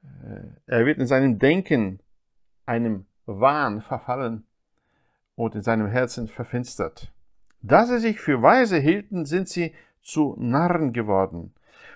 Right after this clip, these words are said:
und haben die Herrlichkeit des unvergänglichen Gottes vertauscht mit einem Bild, das dem vergänglichen Menschen, den Vögeln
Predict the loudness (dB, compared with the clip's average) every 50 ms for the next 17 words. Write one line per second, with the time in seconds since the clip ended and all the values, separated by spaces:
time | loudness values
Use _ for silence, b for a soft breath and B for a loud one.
0 | B B 2 4 6 6 6 6 4 4 4 4 4 6 4 4 4 4 0 -2
1 | -4 -4 -8 -8 -6 -6 -8 -8 -10 -16 -14 _ -2 -2 -2 0 0 -2 -2 0
2 | 0 -2 -2 -2 -4 -4 -4 -2 0 0 0 -2 -2 -4 -2 -2 -4 -4 0 2
3 | 2 4 4 2 0 -4 -8 -10 -8 -6 -4 -4 -2 -2 -4 -2 0 0 0 0
4 | 0 -2 -8 -14 -16 b b b b b b b b -4 -4 -2 -2 -2 -4 -4
5 | -4 -6 -6 -2 -2 -2 -2 -2 -4 -6 -6 -6 -6 -6 -2 -2 -2 -2 -4 -6
6 | -8 -8 -8 -8 -8 b b b b b b b b b -4 -2 -2 0 -2 -4
7 | -6 -8 -12 _ -4 0 2 2 2 4 2 2 2 0 -2 -6 -10